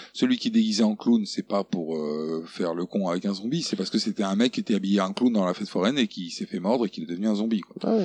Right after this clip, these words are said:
Speaker 2: non.
Speaker 1: Donc, les, les, ils sont pas du tout ridicules. Donc, euh, voilà, moi, c'est, c'est à peu près tout ce que j'avais à dire. Euh, le reste, je vais le dire en, en donnant mes notes, à savoir que j'ai mis zéro, euh, à la musique parce que les thèmes ne sont pas séduisants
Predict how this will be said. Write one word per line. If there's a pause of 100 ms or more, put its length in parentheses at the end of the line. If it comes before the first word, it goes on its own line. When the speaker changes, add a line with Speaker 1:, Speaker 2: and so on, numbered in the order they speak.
Speaker 2:
non. (240)
Speaker 1:
Donc,
les,
les,
ils
sont
pas
du
tout
ridicules. (1000)
Donc,
euh,
voilà,
moi,
c'est,
c'est
à
peu
près
tout
ce
que
j'avais
à
dire.
Euh,
le
reste,
je
vais
le
dire
en,
en
donnant
mes
notes, (160)
à
savoir
que
j'ai
mis
zéro,
euh,
à
la
musique
parce
que
les
thèmes
ne
sont
pas
séduisants